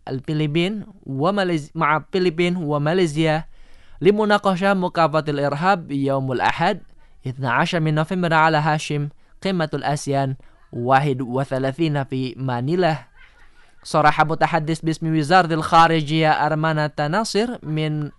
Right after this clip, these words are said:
مؤتمر صحفي في جاكرتا يوم الخميس، فإن وزير الشؤون الخارجية رتنو مرسودي ستمثل إندونيسيا في الاجتماع الثلاثي غير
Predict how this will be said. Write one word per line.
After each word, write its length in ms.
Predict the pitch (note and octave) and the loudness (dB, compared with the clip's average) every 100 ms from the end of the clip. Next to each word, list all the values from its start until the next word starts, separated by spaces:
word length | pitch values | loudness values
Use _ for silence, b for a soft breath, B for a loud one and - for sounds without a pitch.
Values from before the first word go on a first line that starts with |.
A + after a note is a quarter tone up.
| - b b C3+ | -20 b b -6
مؤتمر 520 | C#3+ D3 E3 D#3+ D#3 | -6 -2 0 0 0
صحفي 540 | - D3 - E3 D#3 | -2 -6 -4 -4 -4
في 180 | D3 D#3 | -4 -4
جاكرتا 600 | C3+ D#3 D#3 G3+ G3+ F3+ | 0 0 0 0 -2 0
يوم 320 | D#3 D3 C#3 | 0 -2 -2
الخميس، 720 | C3+ C#3 B2+ D3 E3 F3+ A3+ - b b b b b | -6 -6 -6 -2 0 0 -2 -6 b b b b b
فإن 360 | - D#3 A3 A3+ | 0 2 2 2
وزير 460 | G#3+ G#3 G#3+ G#3 | 4 4 4 4
الشؤون 480 | G3+ G3+ G3 G#3 G3+ | 2 2 2 0 0
الخارجية 800 | F#3+ G3 F#3+ F#3 E3+ E3 F3 E3+ | -2 4 4 4 0 -2 0 0
رتنو 400 | E3+ E3 E3 E3 | 0 -4 -2 -2
مرسودي 760 | E3 D#3+ - D#3 D3 D3 D3 D3+ b b b b b | 0 -2 -2 -4 -2 -2 -2 -6 b b b b b
ستمثل 720 | - C3+ - C#3 E3 - D#3+ | -8 -8 -4 -2 -2 -2 -4
إندونيسيا 640 | - D#3+ D#3 D#3 - D3+ D3 | -2 -2 0 -2 -2 -2 -2
في 240 | - D3 | -4 -2
الاجتماع 880 | C#3 C#3 C#3 C3 D3 D3+ F3 F3+ D#3+ | 0 -2 -2 -4 -2 2 2 2 0
الثلاثي 580 | D#3 D3+ D3+ D#3+ D#3+ D#3+ | -2 -2 0 -2 -2 -4
غير 600 | C#3 D3+ D3 D3 D3+ | -2 -2 0 -2 -6